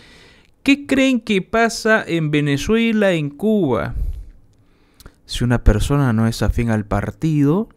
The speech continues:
le quitan su casa, expropian su casa, de-, le inventan alguna acusación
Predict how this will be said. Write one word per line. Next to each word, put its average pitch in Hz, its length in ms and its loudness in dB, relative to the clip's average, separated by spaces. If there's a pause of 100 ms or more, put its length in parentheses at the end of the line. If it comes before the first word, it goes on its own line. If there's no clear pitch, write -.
(1160)
le 107 200 0
quitan 120 340 0
su 110 180 -6
casa, 120 460 -4 (1400)
expropian 139 760 0
su 127 180 -6
casa, 156 560 -2 (640)
de-, 156 380 -2
le 151 200 2
inventan 160 540 2
alguna 143 480 2
acusación 131 960 2